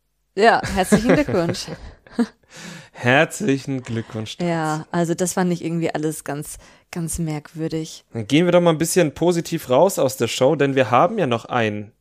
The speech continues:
Speaker 2: nicht Perfect Match, aber Couple.
Speaker 1: Genau, wir haben noch ein Couple, worüber wir uns alle ganz besonders freuen, und zwar unser Staubsauger-Couple.
Speaker 2: Ja, das sauberste Couple von Are You The One?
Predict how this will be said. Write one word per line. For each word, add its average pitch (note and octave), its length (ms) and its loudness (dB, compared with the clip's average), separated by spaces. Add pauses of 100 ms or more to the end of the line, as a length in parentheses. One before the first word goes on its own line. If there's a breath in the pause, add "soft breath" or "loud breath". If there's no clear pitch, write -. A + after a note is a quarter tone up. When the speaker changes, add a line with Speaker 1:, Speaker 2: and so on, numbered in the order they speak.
Speaker 2:
nicht D3+ 280 0
Perfect B2+ 420 4
Match, B2 260 0
aber A2+ 180 -2
Couple. - 380 -4 (380)
Speaker 1:
Genau, A3+ 640 4
wir B3+ 260 2
haben B3 320 2
noch A3+ 300 2
ein G3 420 0 (480 soft breath)
Couple, A3+ 600 4
worüber G3 260 4
wir F#3 120 2
uns F#3 100 -2
alle F#3 220 0
ganz F#3 200 2
besonders A3 540 2
freuen, F3 400 2
und G3+ 120 -2
zwar F#3+ 220 2
unser G#3 180 0
Staubsauger-Couple. G#3 920 0
Speaker 2:
Ja, D#3 140 2
das E3 340 2
sauberste D#3+ 560 4
Couple C#3 420 2
von B2 300 -2
Are A#2+ 180 2
You B2+ 200 2
The B2+ 80 0
One? A2+ 500 2